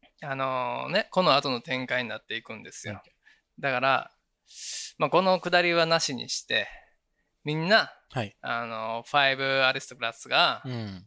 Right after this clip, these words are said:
Speaker 2: あ、え？
Speaker 1: Four aristocrats and, uh,
Speaker 2: 違う。
Speaker 1: hero? Four aristocrats and one
Speaker 2: え、
Speaker 1: hero?
Speaker 2: 五人やった？六人やろ？もう一人おるんちゃう？五人いて、ちょっと待ったで六人になったんじゃなかった？
Speaker 1: え、違うでしょ？
Speaker 2: え？いや、そうだよ。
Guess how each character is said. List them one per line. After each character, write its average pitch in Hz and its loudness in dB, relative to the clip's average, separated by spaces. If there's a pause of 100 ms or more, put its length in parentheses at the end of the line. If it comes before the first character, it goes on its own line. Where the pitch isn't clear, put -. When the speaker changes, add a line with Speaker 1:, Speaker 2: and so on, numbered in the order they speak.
(160)
Speaker 2:
あ、 120 0 (100)
え？ 190 -12 (180)
Speaker 1:
Four 131 2
aristocrats 113 0
and, 107 -6
uh, 107 -6
Speaker 2:
違 104 -4
う。 - -2
Speaker 1:
hero? - 0 (840)
Four 156 6
aristocrats 139 6
and 127 0
one 131 6
Speaker 2:
え、 339 10
Speaker 1:
hero? 392 8
Speaker 2:
五 392 6
人 254 4
や 135 4
っ - -6
た？ 131 -4
六 285 4
人 311 4
や 113 0
ろ？ - -16 (260)
も 247 0
う - 0
一 - 2
人 160 6
お 151 6
る 143 0
ん 127 -4
ち - -10
ゃ - -10
う？ - -14 (1700)
五 233 4
人 311 0
い 269 -2
て、 123 2 (140)
ち - -2
ょ 214 0
っ - -8
と 226 0
待 233 4
っ - -20
た - -12
で - 0
六 214 0
人 226 4
に 131 0
な 110 -4
っ - -14
た 113 -10
ん 110 -12
じ 107 -10
ゃ 110 -8
な 107 -12
か - -12
っ - -20
た？ - -12 (260)
Speaker 1:
え、 131 -4
違 165 -2
う 220 -2
で - -8
し - -6
ょ？ - -20
Speaker 2:
え？ 240 0
い 320 -4 (460)
や、 151 -10
そ 277 0
う 165 0
だ 120 2
よ。 - -8